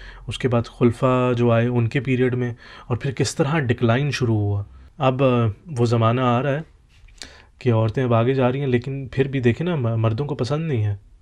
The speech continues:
कि क्यों निकल रही हैं बाहर, हमारी मर्ज़ी से क्यों निकल रही हैं, ठीक है, कपड़े कैसे पहने हुए हैं, ये क्या किया हुआ है, वो क्या किया हुआ है। लेकिन इस सारी की सारी उस मुहिम में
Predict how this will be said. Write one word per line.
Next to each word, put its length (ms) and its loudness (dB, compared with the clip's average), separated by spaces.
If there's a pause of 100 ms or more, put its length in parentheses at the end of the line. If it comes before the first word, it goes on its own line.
(140)
कि 80 -4
क्यों 200 2
निकल 200 2
रही 200 2
हैं 180 2
बाहर, 220 -2 (340)
हमारी 280 4
मर्ज़ी 280 -2
से 100 -4
क्यों 140 0
निकल 220 -2
रही 180 -8
हैं, 140 -14 (580)
ठीक 140 0
है, 160 -2 (340)
कपड़े 280 4
कैसे 260 2
पहने 240 2
हुए 180 0
हैं, 240 -2 (400)
ये 140 2
क्या 160 0
किया 240 0
हुआ 100 4
है, 60 2
वो 200 2
क्या 200 0
किया 160 0
हुआ 100 2
है। 60 2
लेकिन 240 0
इस 120 -4
सारी 840 0
की 100 -6
सारी 340 -2
उस 360 -8 (120)
मुहिम 220 0
में 240 -2